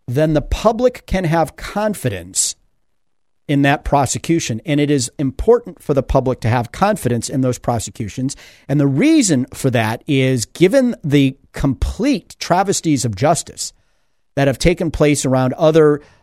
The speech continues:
alleged racial incidents in this country. For example, Baltimore,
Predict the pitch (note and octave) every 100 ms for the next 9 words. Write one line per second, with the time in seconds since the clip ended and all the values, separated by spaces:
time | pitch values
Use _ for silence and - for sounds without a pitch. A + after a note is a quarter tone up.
0 | _ _ C3+ C3+ C#3+ D3+ D3 A#2+ - C3
1 | D3 C#3+ C#3 C3 D3 D3+ B2 F2+ G2 -
2 | - C3 B2 - C#3+ C#3 G2 F2 - _
3 | - E3 C#3+ D3 C#3+ D3 D3 - A#2 D#3+
4 | F#3 G3+ C3+ A#2 F2+ C#2